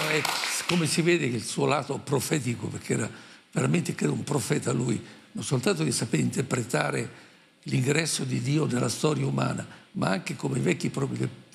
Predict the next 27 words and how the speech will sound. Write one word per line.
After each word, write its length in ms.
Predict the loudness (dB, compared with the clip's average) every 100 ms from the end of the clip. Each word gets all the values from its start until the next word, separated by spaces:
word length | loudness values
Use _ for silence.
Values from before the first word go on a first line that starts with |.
| -18
dell'Antico 380 | -8 -4 0 2
Testamento, 640 | 2 0 0 2 2 2 -2 -6 -18 -20 -8
di 120 | -4
come 300 | 2 4 4
invocare 720 | 2 2 2 2 2 -2 -4 -20 -20 _
anche 360 | -2 0 0 -2
il, 800 | -2 -2 -2 2 4 4 2 -2
il 420 | -2 -2 -2 -2
Dio 260 | 2 4 4
contro 300 | 2 2 2
la 80 | 2
malvagità 600 | 2 0 0 0 0 0
del, 400 | 0 0 0 -2 -8 -20 -4
degli 180 | 0
uomini. 380 | 4 4 2 -4 -10 -20 -20 -20 0
Poco 260 | 2 2
prima 220 | 2 2 2
di 100 | 2
questo 300 | 0 0 0
incontro 540 | -2 -2 -2 -2 -4 -4 -18 -12 2
lui 180 | 4
si 120 | 6 4
è 20 |
incontrato 520 | 2 0 0 0 0
con 160 | 0 0
i 60 |
genitori 720 | 0 0 0 2 2 2 -2